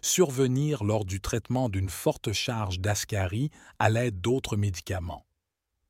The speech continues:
Le fenbendazole est une option de choix pour lutter contre les ascaries en raison de sa remarquable combinaison de délicatesse et d'efficacité. En outre, il conserve son efficacité longtemps après le début de son utilisation.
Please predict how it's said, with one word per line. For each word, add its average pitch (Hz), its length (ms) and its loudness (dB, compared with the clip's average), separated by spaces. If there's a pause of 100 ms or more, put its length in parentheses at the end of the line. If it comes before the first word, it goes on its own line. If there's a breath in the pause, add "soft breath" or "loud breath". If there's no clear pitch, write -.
Le 104 140 4
fenbendazole 113 1160 4
est 107 220 0
une 113 120 2
option 156 400 0
de 107 140 0
choix 107 460 0
pour 98 180 0
lutter 143 400 2
contre 107 320 -4
les 95 180 0
ascaries 98 540 -2 (360 loud breath)
en 117 100 6
raison 131 340 2
de 123 80 -2
sa 101 220 0
remarquable 123 840 0
combinaison 110 720 -2
de 95 140 -2
délicatesse 117 880 -2
et 98 60 -2
d'efficacité. 98 920 -4 (460)
En 98 220 4
outre, 135 360 0 (280 soft breath)
il 117 160 2
conserve 143 520 0
son 101 240 0
efficacité 107 800 -4
longtemps 131 540 -2
après 101 320 -4
le 87 100 -2
début 107 380 -4
de 98 100 -4
son 92 240 -2
utilisation. 92 800 -4